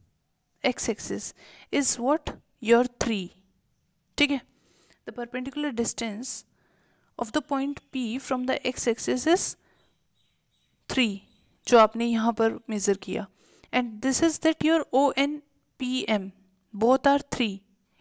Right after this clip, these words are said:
It means that जब आप इस P के कोऑर्डिनेट्स फाइंड कर रहे हैं, तो जब आप x कोऑर्डिनेट निकाल रहे हैं, that is four, it means while finding out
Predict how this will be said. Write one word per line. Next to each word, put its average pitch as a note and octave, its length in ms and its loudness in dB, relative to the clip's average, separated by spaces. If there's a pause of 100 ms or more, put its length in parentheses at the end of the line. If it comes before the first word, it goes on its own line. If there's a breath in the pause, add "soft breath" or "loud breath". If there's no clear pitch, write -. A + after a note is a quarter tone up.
(120)
It - 180 -6
means C4+ 440 0 (400 soft breath)
that C#4 260 2 (1160)
जब D#4+ 160 6
आप E4+ 200 6 (180)
इस - 200 -4 (260)
P C4+ 220 0
के C#4+ 180 2
कोऑर्डिनेट्स A#3 720 2
फाइंड B3 340 -2
कर A3+ 180 4
रहे F#3 200 -4
हैं, G3 380 -8 (280 soft breath)
तो D#4+ 80 0
जब D4 180 4
आप E4+ 140 6 (160)
x - 240 0
कोऑर्डिनेट B3 640 0
निकाल G3+ 380 -2
रहे F#3 280 -6
हैं, G#3 160 -6
that G3+ 200 -4
is A3 340 0
four, G#3+ 280 2 (480 soft breath)
it C4 120 -2
means D4+ 380 0
while B3+ 300 0
finding C4+ 400 -4
out C#4 180 2